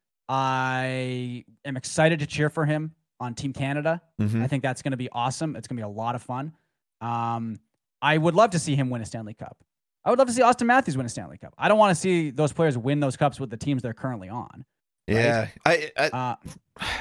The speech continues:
Speaker 2: while it would be very insufferable if Toronto won a cup, like, I don't,
Speaker 1: Mm-hmm.
Speaker 2: it wouldn't really bother me that much. I mean, they've been through enough
Speaker 1: It would
Speaker 2: pain.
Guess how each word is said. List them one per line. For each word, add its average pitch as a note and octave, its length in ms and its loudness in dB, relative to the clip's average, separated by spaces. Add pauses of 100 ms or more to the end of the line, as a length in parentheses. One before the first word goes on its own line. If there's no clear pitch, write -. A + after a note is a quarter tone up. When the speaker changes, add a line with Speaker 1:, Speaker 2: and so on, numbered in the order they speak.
(260)
Speaker 2:
while G3 220 4
it G#3+ 100 4
would F3 160 2
be F3+ 120 2
very B2+ 400 4
insufferable B2+ 960 0
if A2+ 300 2
Toronto A2+ 400 2
won A2+ 200 2
a C3 60 0
cup, B2+ 440 -2
like, B2 200 0
I A#2+ 60 2
don't, C#3 240 0
Speaker 1:
Mm-hmm. C#3 240 -2 (180)
Speaker 2:
it B2 100 0
wouldn't E3+ 200 2
really C#3+ 200 4
bother G#2+ 400 2
me B2+ 140 2
that B2 200 2
much. C3+ 340 0
I C#3 40 2
mean, C3+ 100 2
they've C3 140 0
been C#3+ 140 2
through D#3 160 2
enough B2+ 200 0
Speaker 1:
It F#3+ 60 4
would G#3+ 80 6
Speaker 2:
pain. A#2 560 0